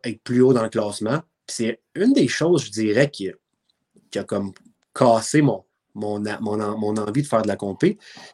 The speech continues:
Puis ma, ma chum, Myriam Capes, elle avait parlé au, elle avait parlé au, euh, au président de la fédération. Puis le président de la fédération, il avait dit, « Ouais, mais tu sais, Hugo, il y a le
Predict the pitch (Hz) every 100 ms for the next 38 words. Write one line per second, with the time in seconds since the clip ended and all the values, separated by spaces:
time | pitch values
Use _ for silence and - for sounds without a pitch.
0 | _ 120 113 104 101 98 104 - 139 143
1 | - - _ 117 107 120 120 110 127 147
2 | - - _ _ _ _ _ _ _ 113
3 | 107 110 117 107 123 127 120 - - -
4 | - - _ _ - 107 104 120 117 113
5 | 123 123 110 101 98 92 - _ _ _
6 | _ - _ - 110 107 113 101 127 117
7 | 110 104 110 104 101 135 123 107 110 107
8 | 120 120 107 107 101 131 117 101 107 117
9 | 131 117 104 131 127 131 139 107